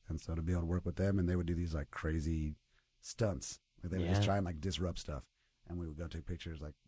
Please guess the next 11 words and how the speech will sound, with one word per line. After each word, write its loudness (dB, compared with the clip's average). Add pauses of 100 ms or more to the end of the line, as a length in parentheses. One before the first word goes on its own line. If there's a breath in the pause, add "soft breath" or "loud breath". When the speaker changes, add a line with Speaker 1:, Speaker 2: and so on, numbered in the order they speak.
(100)
Speaker 1:
I -4
remember -2
when -4
the -6
Gap -4
opened -4
up, -6 (340 soft breath)
they, -4
like, -4
uh, -4
like, -10